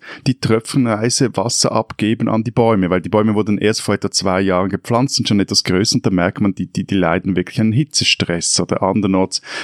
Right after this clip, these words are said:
sprengen die Bäume ihre Rinde ab, weil sie die Trockenheit schlechter tragen. Die Rasenflächen sind verdorrt, was wieder einmal beweist, dass Rasen nicht nur ein spießiges und ökologisch wertlos, sondern auch ein nicht widerstandsfähiges Kraut ist.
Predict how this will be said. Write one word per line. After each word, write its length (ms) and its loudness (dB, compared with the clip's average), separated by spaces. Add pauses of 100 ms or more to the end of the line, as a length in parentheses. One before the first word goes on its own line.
sprengen 300 0
die 40 -6
Bäume 280 2
ihre 180 -2
Rinde 360 2
ab, 260 -2
weil 100 0
sie 100 -2
die 60 -10
Trockenheit 560 0
schlechter 420 0
tragen. 520 -2 (500)
Die 340 -6
Rasenflächen 1040 0
sind 240 0
verdorrt, 300 0 (600)
was 200 -2
wieder 160 4
einmal 160 4
beweist, 440 0
dass 160 0
Rasen 360 2
nicht 180 -2
nur 300 2 (480)
ein 180 -2
spießiges 840 -2
und 120 0
ökologisch 720 -2
wertlos, 600 0
sondern 260 0
auch 140 -2
ein 180 2
nicht 420 -2
widerstandsfähiges 1080 0
Kraut 560 -2
ist. 420 -4